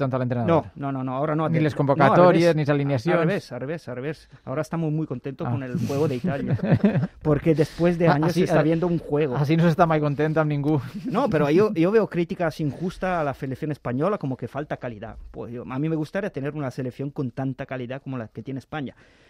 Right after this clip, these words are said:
Speaker 2: Evidentemente no es un equipo veterano, porque la mayoría es gente joven, con fe-, no tienen experiencia para estos partidos, pero crecerán con las experiencias ju-, jugando más partidos, pero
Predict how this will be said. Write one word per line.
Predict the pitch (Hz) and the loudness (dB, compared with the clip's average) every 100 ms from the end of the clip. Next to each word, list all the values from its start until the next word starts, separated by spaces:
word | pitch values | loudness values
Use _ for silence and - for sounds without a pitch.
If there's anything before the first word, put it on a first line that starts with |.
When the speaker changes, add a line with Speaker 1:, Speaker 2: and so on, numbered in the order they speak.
| - | -8
Speaker 2:
Evidentemente | 165 170 185 170 170 214 - 151 | -2 0 0 0 -2 -4 -2 -2
no | 139 175 | 0 0
es | - | -2
un | 185 | -4
equipo | 143 143 185 | -4 -6 -6
veterano, | 151 - 123 147 113 107 _ - | -6 -6 -6 -6 -8 -12 _ -16
porque | 117 - 131 | -12 -10 -10
la | 127 | -6
mayoría | 127 139 131 147 202 | -6 -4 -4 -4 -6
es | 139 | -6
gente | - 165 - | -8 -8 -6
joven, | 147 160 113 110 | -6 -6 -6 -12
con | - 117 | -18 -18
fe-, | - 117 - | -18 -20 -12
no | 139 131 | -8 -6
tienen | 170 190 | -4 -4
experiencia | 151 139 127 147 170 135 | -6 -6 -4 -4 -6 -10
para | - 117 | -10 -10
estos | - 123 | -10 -10
partidos, | - 117 - 123 101 - _ _ _ | -10 -12 -10 -12 -12 -20 _ _ _
pero | 117 117 | -14 -12
crecerán | - 135 - 139 147 202 | -6 -6 -4 -2 -2 -4
con | - | -8
las | 127 - | -8 -10
experiencias | 123 127 143 214 175 | -10 -4 -4 -4 -6
ju-, | - - | -10 -16
jugando | - 147 143 139 | -10 -4 -2 -2
más | 131 | -4
partidos, | - 117 - 185 - | -8 -12 -8 -8 -6
pero | 123 117 | -10 -12